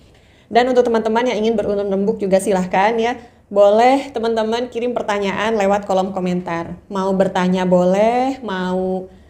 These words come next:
eh, apa, sharing pengalaman boleh, mau berbagi ramuan supaya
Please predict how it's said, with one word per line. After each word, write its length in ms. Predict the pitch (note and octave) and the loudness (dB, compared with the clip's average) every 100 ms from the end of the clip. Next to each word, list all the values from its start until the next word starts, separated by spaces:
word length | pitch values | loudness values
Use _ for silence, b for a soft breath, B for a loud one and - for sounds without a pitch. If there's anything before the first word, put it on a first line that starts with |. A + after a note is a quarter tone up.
| B B B - | B B B -4
eh, 260 | F#3 F#3 F#3 | 0 0 0
apa, 160 | F#3 | -2
sharing 400 | B3 B3+ A3 A3 | 0 4 4 2
pengalaman 480 | A3 G3+ G3 G3 G3 | 0 0 0 0 0
boleh, 560 | F#3+ F#3+ G#3 A3+ B3+ B3+ | 2 2 4 2 0 -2
mau 400 | G#3 F#3+ F#3+ G3 | -6 -4 -2 -2
berbagi 960 | F3 F3 F#3+ F#3 G3 F#3+ F#3 F3+ G3 | -4 -4 -2 0 2 2 0 0 0
ramuan 560 | G3+ G#3 G3+ G3 G3 G3+ | 0 -2 0 0 0 -2
supaya 640 | G3+ G3 F#3 F#3 F#3 F#3 | -6 -6 -4 -4 -4 -6